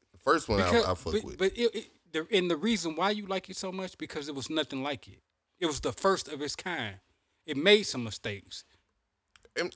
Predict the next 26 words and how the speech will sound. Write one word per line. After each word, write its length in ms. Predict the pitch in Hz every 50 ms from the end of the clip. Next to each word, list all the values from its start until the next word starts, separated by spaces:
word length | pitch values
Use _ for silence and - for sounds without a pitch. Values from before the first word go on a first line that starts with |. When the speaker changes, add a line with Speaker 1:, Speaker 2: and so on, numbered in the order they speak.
| -
Speaker 1:
I'm 100 | 185 226
not 140 | 233 214 226
gonna 140 | - 214 214
even 140 | 185 185 180
say 340 | - - 196 196 202 190
Speaker 2:
But 300 | 175 165 - - 180 185
Speaker 1:
because 280 | 156 151 - 190 180 175
Speaker 2:
compar- 60 | -
Speaker 1:
it 60 | 175
was 180 | 170 156 151 135
nothing 340 | 151 160 151 - 135 123 117
like 260 | 123 160 190 196 -
it. 200 | 143 147 127 - - _
I 100 | - 139
was, 200 | 180 190 180 131 123 -
I 100 | - 139
would 180 | 156 151 156 123
say 240 | - - 135 139 127
because 360 | 107 - - - 123 113 98
of 60 | 95
the 80 | 87 87
lead 400 | 87 95 107 147 196 208 202 - 143
up 180 | 117 110 110
to 180 | - 120 104 92
it. 60 | -
Speaker 2:
Right, 280 | 185 208 180 135 123